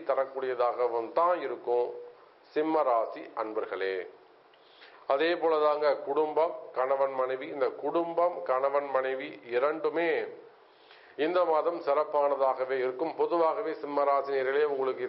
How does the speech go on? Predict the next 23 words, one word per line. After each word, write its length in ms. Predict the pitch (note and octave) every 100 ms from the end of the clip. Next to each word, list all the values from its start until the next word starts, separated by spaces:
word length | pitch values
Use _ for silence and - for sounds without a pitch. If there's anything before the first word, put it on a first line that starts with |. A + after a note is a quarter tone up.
| B2+
தேவையில்லாம 600 | C#3 D3 C#3+ C#3+ D3 D3+ C3
மனசுல 300 | C3+ C3+ C3
இருந்து 200 | C3 B2+
வரக்கூடிய 420 | A#2+ A#2+ A#2+ A2 A2+
மன 180 | B2+ C#3 A#2
பயங்கள் 420 | B2 D3+ C#3 C3+
நீங்கக்கூடிய 480 | B2 B2+ A#2+ A#2 A#2+ A#2 B2
மாதம். 320 | C3+ D3+ D#3 - - - - - - - -
அதோட 240 | D3+ D#3+ D3+ C#3
இடுதோஷங்கள் 580 | D#3 D#3+ D#3 C#3+ C#3 C3
ஆகட்டும், 360 | B2 B2 C3 C3
மறைமுக 360 | D3 E3 D3+ D3+ C3
தோஷங்கள், 400 | A#2+ B2 B2+ B2+ C3
மறைமுக 420 | D#3+ D#3+ C#3 C3+ -
பிரச்சனைகள், 600 | C#3 C#3 D3 C#3 C3+ B2+
வெளியில 260 | C#3+ E3 D3+
சொல்ல 120 | C#3 C#3+ C#3
முடியாத 280 | C3+ B2+ A#2+ C3
பிரச்சனைகள், 440 | A#2 B2+ B2 A#2 A2
இவை 120 | A#2+
எல்லாம் 220 | C3+ D3 C3
இருக்குமே 380 | B2+ B2+ B2+ A#2+ A#2
ஆனால், 260 | A#2+ C#3+